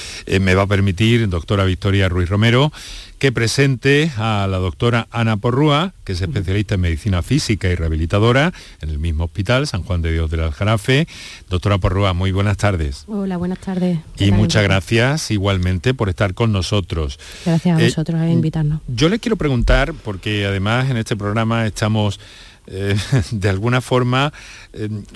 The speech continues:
Speaker 1: obligados, pero también somos muy sensibles al papel que tiene la medicina física y rehabilitadora y esta especialidad médica que, eh, no es del todo quizá bien conocida, pero ¿qué relación tiene esta materia, esta disciplina, doctora,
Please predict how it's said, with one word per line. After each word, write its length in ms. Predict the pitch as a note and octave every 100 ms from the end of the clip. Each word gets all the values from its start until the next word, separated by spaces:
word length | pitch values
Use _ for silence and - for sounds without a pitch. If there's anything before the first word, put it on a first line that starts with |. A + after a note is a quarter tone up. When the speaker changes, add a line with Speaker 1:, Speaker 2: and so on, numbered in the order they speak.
| -
Speaker 1:
obligados, 640 | C#3+ B2 B2+ C3+ D#3 F3+ F3
pero 180 | D3+ B2
también 420 | A2+ A#2 C3 C3+
somos 300 | B2+ A#2 A2+
muy 180 | A2+ A#2+
sensibles 680 | A2+ G2+ - E3+ F#3 G#2+ F2
al 160 | F#2
papel 280 | G2+ F#2 G#2
que 120 | G2
tiene 300 | F2+ B2 C#3
la 160 | F#2 F2
medicina 420 | F2 E2+ A2+ F#2+
física 580 | F2 A#2+ - G#2 - F#2+
y 220 | F2+ F2
rehabilitadora 920 | E2 E2+ D#2+ D#2+ F2+ F2+ A2+ B2 D#3 - - -
y 120 | F#2+ G2
esta 160 | -
especialidad 640 | G2 G2+ - G2+ F#2 G2 G2
médica 640 | F#2+ A2 A#2 G#2+ - G#2+
que, 400 | - C3 C3+ C3 - - -
eh, 160 | C#3+ D#3
no 120 | F#3 A3+
es 80 |
del 160 | F#3+ D#3
todo 260 | - D3+ A2+
quizá 280 | A#2+ A2
bien 240 | F#2 G#2+ A2+
conocida, 580 | B2 A#2+ - A2+ C#3 - - - -
pero 180 | D#3+ D3
¿qué 120 | B3
relación 480 | A#3+ G#3+ - D#3 B2
tiene 400 | C3+ B2+ A#2+ B2
esta 340 | D3 D3+ - C#3
materia, 600 | A#2+ A2+ A#2+ B2 D3+ D3+
esta 200 | A#2 B2+
disciplina, 680 | A2+ G#2 G2 G2+ G#2+ B2+ E3
doctora, 540 | A#2+ G2+ A#2 A2 D#3+